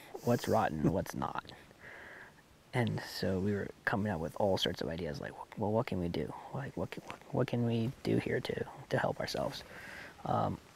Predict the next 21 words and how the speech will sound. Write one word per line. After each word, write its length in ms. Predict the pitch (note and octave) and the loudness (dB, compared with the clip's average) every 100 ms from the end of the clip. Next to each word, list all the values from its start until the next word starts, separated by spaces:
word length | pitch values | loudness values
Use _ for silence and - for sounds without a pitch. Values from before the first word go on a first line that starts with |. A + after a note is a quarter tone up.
| - - - - - - - | -20 -20 -20 -20 -20 -18 -2
and 160 | B2 A#2 | 0 2
so 80 | |
we 160 | G2+ A2 | 2 2
sorted 440 | - - A#2 G2+ - | 2 4 4 4 0
a 60 | |
lot, 400 | D#2+ D#2 F2 - - - - - - | 0 2 2 2 -2 -16 -20 -14 -2
a 80 | A2+ | 4
lot 220 | A#2 D2+ | 4 4
more 220 | G#2+ A#2 | 4 2
than 120 | G#2 | 2
we 120 | G#2 G2+ | 0 0
anticipated 520 | D3+ - - - - | -2 -4 -2 -2 0
on 240 | G#2 G#2 | -2 -2
the 100 | G2+ | 0
sorting 280 | - - F2 | 2 2 0
line. 180 | F#2+ - - - - - - | -4 -8 -12 -18 -18 -10 2
And 120 | A3 | 4
the 60 | A3+ | 6
fruit 240 | F3+ - | 4 2
came 240 | - A#2+ A#2 | 2 4 6
in 260 | A#2+ A2+ | 6 4